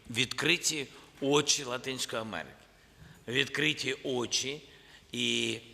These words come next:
готові сприймати, як воно є, з усіма викликами. А, повномасштабна війна, е, триває вже понад тисячу днів, і для нас це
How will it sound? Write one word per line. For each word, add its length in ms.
готові 640
сприймати, 840
як 260
воно 180
є, 400
з 100
усіма 360
викликами. 580
А, 40
повномасштабна 720
війна, 600
е, 400
триває 640
вже 260
понад 340
тисячу 380
днів, 440
і 500
для 180
нас 380
це 340